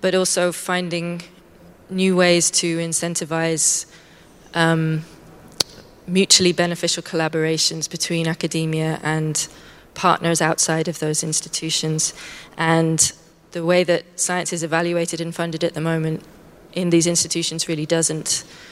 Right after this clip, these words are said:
make that possible. So this would be about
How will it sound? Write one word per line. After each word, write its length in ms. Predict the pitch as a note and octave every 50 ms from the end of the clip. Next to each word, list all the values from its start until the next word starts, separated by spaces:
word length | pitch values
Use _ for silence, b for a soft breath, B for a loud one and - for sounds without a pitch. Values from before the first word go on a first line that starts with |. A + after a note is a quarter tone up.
| B B B -
make 240 | F3 E3+ E3+ - -
that 180 | - - - -
possible. 480 | - D#3+ - - D#3 D#3 D#3+ D#3 D#3 E3+ F3+
So 480 | - - - F3+ E3 D#3+ E3 D#3+ D#3 - B B B B B B B B B B B B - -
this 160 | F3+ F3 -
would 120 | F#3 E3+ -
be 140 | F3 E3+
about 360 | E3+ - E3+ D#3 D#3+ E3 -